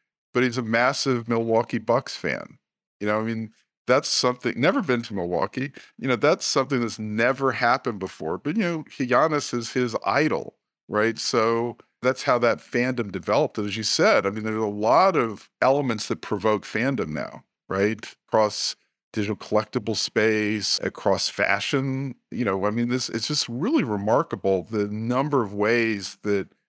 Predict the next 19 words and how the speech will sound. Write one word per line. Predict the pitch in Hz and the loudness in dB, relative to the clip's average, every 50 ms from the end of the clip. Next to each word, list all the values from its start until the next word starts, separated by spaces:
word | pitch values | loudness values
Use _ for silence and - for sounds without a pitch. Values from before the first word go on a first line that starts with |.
| _ _ _ _ _ | _ _ _ _ _
folks | 123 120 120 127 - - - | 4 4 4 4 0 -6 -4
have | - 127 113 113 113 - | 0 2 2 2 0 -2
to | - | -8
connect | - - - - 98 101 113 131 - - | -12 -8 -6 -4 0 2 0 0 0 -2
into | 147 123 - - | -6 -6 -6 -6
sports | 87 - - - _ 82 80 80 87 71 - - - - - _ _ _ _ _ _ _ _ _ _ _ - | -6 -6 -6 -6 _ -6 -4 -4 -4 -4 -6 -10 -12 -12 -12 _ _ _ _ _ _ _ _ _ _ _ 0
and | 107 104 101 104 104 104 | 0 2 2 0 0 -2
the | 107 | -2
number | 107 117 123 127 123 113 | 0 0 0 0 0 -2
of | 104 95 | -2 -2
ways | 98 107 110 113 120 127 123 117 104 - | 0 2 4 4 4 4 2 0 -2 -2
that | 117 87 | -6 -2
they | - 101 101 | 0 0 0
have | 95 101 104 101 101 101 101 101 95 - _ | 2 2 2 4 4 4 2 0 -2 -6 _
to, | - - 110 101 98 | -4 -2 -2 -2 -2
you | 98 80 107 104 | -2 -4 -2 -2
know, | 98 | -2
develop | 90 101 95 85 - 104 107 110 113 - - | -2 -4 -8 -2 2 2 4 4 2 2 0
and | 113 101 98 95 95 | -4 -2 -2 -4 -6